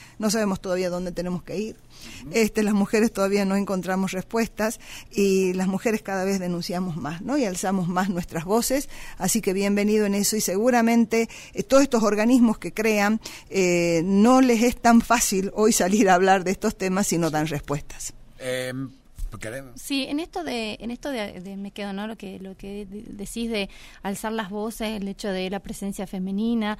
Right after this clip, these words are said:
Speaker 3: recién marcabas, ¿no? El, el trabajo que se viene haciendo, que seguramente todavía falta mucho por hacer, este, en la conquista de, de, de nuevos espacios vinculados a, a, a lo que tiene que ver con género.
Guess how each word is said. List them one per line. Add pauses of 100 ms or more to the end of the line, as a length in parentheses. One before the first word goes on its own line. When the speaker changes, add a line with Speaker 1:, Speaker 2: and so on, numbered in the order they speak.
(200)
Speaker 3:
recién
marcabas,
¿no?
El,
el
trabajo
que
se
viene
haciendo, (360)
que
seguramente
todavía
falta
mucho
por
hacer, (300)
este,
en
la
conquista
de,
de,
de
nuevos
espacios
vinculados
a,
a,
a
lo
que
tiene
que
ver
con
género.